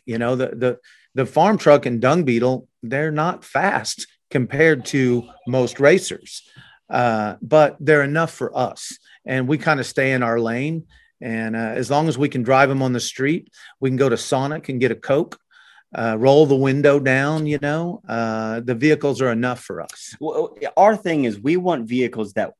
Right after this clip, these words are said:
Speaker 2: we have to explain to people, right? There's, uh, you roll your Camaro to the car show, like,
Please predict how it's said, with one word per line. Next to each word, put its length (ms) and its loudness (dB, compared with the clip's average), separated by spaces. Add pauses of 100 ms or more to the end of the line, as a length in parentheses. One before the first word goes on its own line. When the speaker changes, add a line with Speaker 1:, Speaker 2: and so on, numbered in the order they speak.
Speaker 2:
we 200 -4
have 280 -2
to 140 -8
explain 680 -6
to 60 -12
people, 540 -20
right? 340 -2
There's, 200 -2 (260)
uh, 520 -2
you 200 -2
roll 460 4
your 120 2
Camaro 440 4
to 80 2
the 80 -8
car 200 0
show, 140 -6
like, 180 -6